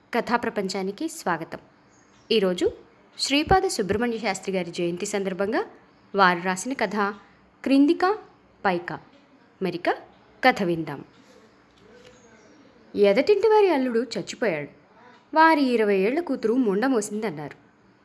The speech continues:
"మొగుడు చచ్చిపోతే ముండమోయాలా? అయితే నన్నెందుకు ముండమోయనేయలేదు?" అని అడిగాను. మా అమ్మ నాన్న మళ్ళీ ఏడ్చారు. ఎదటింటి వారి పిల్ల నగలన్నీ తీసేసుకుంది, తెల్ల పంచెలు కట్టుకుంది, తలకట్టు మాత్రం తీసుకోలేదు.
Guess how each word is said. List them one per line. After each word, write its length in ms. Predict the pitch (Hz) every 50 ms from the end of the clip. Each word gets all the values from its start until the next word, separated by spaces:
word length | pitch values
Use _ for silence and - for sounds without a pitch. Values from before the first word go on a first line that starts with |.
| _ _ _ -
"మొగుడు 260 | 196 185 180 196 214 208
చచ్చిపోతే 440 | - 330 320 - - 349 349 359
ముండమోయాలా? 760 | 349 277 226 185 196 214 254 294 294 285 240 202 170 196 302 - - _ _ _ _ _ _ _ -
అయితే 460 | 330 349 349 - 359 330 269 208 185 170 - - _ _ -
నన్నెందుకు 540 | 190 190 190 190 208 254 320 339 403 415 403
ముండమోయనేయలేదు?" 880 | 403 381 370 370 381 381 381 359 381 381 370 370 370 339 359 370 370 359 - - _ _ _ _ _ _ _ _ _ -
అని 140 | 381 403 381
అడిగాను. 380 | 226 185 175 180 165 156 151 151 - _ _ _ _ _ _ _ _ _ _ _ _ _ -
మా 120 | 320 370
అమ్మ 400 | 370 349 269 226 202 208 254 330
నాన్న 280 | 381 392 330 269 233 240
మళ్ళీ 280 | 269 262 208 185 214
ఏడ్చారు. 540 | 247 233 170 170 - - - 180 139 - - _ _ _ _ _ _ _ _ _ _ _ _ _ - 208
ఎదటింటి 440 | 196 190 214 220 269 330 349 381
వారి 180 | 370 370 359 349
పిల్ల 300 | 349 277 233 220 208 220
నగలన్నీ 480 | 262 247 185 165 190 220 254 277 302 320
తీసేసుకుంది, 680 | - 233 214 208 - 240 233 - - 202 170 151 151 - - _ _ _ _ _ _ _ -
తెల్ల 220 | - 165 170 226
పంచెలు 360 | 262 370 370 339 349 339 349
కట్టుకుంది, 440 | 349 330 262 - - 208 170 160 143 - - _ _ _ _ _ _ _ - -
తలకట్టు 380 | 151 165 208 - 359 349 -
మాత్రం 340 | 392 370 330 277 294 294 320
తీసుకోలేదు. 560 | 320 269 233 - - 254 226 196 165 151 -